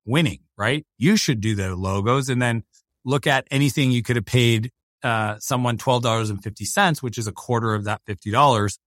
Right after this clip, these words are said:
to free up your time to do more of the fifty dollar an hour type task, right? Like, and that's the, that's the core premise, because I just, I learned a long time ago,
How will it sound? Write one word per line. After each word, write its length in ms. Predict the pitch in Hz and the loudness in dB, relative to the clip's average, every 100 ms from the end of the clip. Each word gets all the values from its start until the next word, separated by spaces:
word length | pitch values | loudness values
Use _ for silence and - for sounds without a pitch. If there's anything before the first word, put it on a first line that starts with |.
| _ _ _ _ _ _ | _ _ _ _ _ _
to 500 | - 139 131 127 120 - _ _ | -2 2 4 2 0 -4 _ _
free 220 | 151 165 | 2 2
up 120 | 156 | 2
your 120 | 135 | 0
time 420 | 120 - 208 170 139 | -2 4 4 4 0
to 100 | 127 | -2
do 160 | 143 | -2
more 400 | 131 127 160 156 | 0 0 4 4
of 80 | 147 | 2
the 80 | 131 | -2
fifty 340 | - 135 131 | -6 -6 -4
dollar 300 | 120 120 117 | 0 0 0
an 80 | 113 | 0
hour 280 | 107 104 104 | -2 -2 -4
type 280 | - 104 101 | -4 -6 -6
task, 440 | 95 80 - - - | -8 -8 -10 -16 -6
right? 240 | 107 131 | -2 -2
Like, 260 | 135 127 87 _ _ _ - | 0 -2 -4 _ _ _ -4
and 140 | 143 | 2
that's 260 | 160 202 - | 4 4 0
the, 140 | - - | -10 -2
that's 260 | 156 202 - | 2 2 0
the 120 | 262 | -6
core 280 | - 180 165 | 0 4 4
premise, 420 | - 131 101 - | 4 0 0 -6
because 260 | 135 139 135 | -4 0 2
I 200 | 160 190 | 4 2
just, 240 | 196 - _ - | -2 -6 _ -2
I 80 | |
learned 200 | 180 190 | 0 2
a 20 | 175 | 4
long 160 | 165 | 4
time 220 | 147 151 | 4 2
ago, 280 | 143 135 131 | 2 0 0